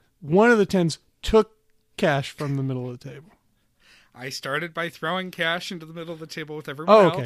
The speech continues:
Speaker 2: else.
Speaker 1: okay. So, well, she didn't s-, tell us that
Speaker 2: Right.
Speaker 1: part.
Speaker 2: And then we looked at the check, and we looked at the amount of money that had been raised to pay the check, and even after an extremely generous tip,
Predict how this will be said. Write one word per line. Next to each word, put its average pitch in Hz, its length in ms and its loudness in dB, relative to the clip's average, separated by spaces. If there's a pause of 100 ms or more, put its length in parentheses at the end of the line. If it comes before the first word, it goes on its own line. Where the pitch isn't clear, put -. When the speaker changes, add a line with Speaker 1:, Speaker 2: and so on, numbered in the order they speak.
Speaker 2:
else. 117 60 -6
Speaker 1:
okay. 139 360 -4
So, 220 100 -4
well, 220 120 6
she 269 140 2
didn't 208 320 0
s-, 185 140 -4
tell 180 160 -6
us 135 120 -8
that 156 240 -4
Speaker 2:
Right. 120 120 -12 (100)
Speaker 1:
part. - 60 -20 (400)
Speaker 2:
And 139 240 -10
then 143 240 -2 (680)
we 139 180 -14
looked 135 260 -14
at 135 100 -16
the 143 60 -18
check, 220 320 -2
and 165 100 -12
we 147 60 -10
looked 139 200 -14
at 139 100 -16
the 131 80 -12
amount 131 180 -10
of 127 40 -10
money 160 220 -8
that 160 160 -12
had 147 80 -14
been 135 160 -14
raised 175 480 -8
to 147 80 -16
pay 151 160 -10
the 131 120 -14
check, 175 360 -8
and 131 140 -12
even 139 180 -12
after 135 320 -12
an 127 80 -14
extremely 156 720 -12
generous 147 520 -8
tip, 185 320 -8